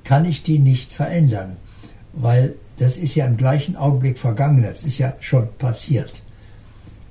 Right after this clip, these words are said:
Ich muss also, die, wenn ich was ändern will in meinem Leben, muss ich die Ursache erkennen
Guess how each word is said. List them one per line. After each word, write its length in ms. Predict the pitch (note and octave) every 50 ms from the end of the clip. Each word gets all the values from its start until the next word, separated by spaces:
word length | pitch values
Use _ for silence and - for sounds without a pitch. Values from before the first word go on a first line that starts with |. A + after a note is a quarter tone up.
| - - - - - - - -
Ich 200 | A#2+ - - -
muss 300 | A#2+ C#3 D#3 - - -
also, 440 | C3 C3 C#3+ B2 B2+ C#3 C#3 D#3+ - - - - - - - - - - -
die, 200 | - - - - - - - - -
wenn 180 | B2 C#3+ C#3
ich 160 | B2 - -
was 180 | B2 A2 - -
ändern 460 | - G3 G#3+ A#3+ C4+ B3 B2 G2+ G2 F#2+
will 180 | A#2 A2+ C#3
in 120 | C3 A2+ G#2
meinem 220 | G2+ G#2 G#2 G2+
Leben, 360 | G2+ A#2+ C#3 E3+ - G3 F#3 - - - - - - - -
muss 220 | C3+ C3 C3 B2+
ich 200 | C3+ B2 - - - - - - - - - -
die 100 | B2 -
Ursache 600 | - B2 C3 E3+ E3+ C#3 A#2+ A#2+ G#2+ - - C#3
erkennen 540 | - A#2+ A2 - - C3+ D3 E3 F3 E3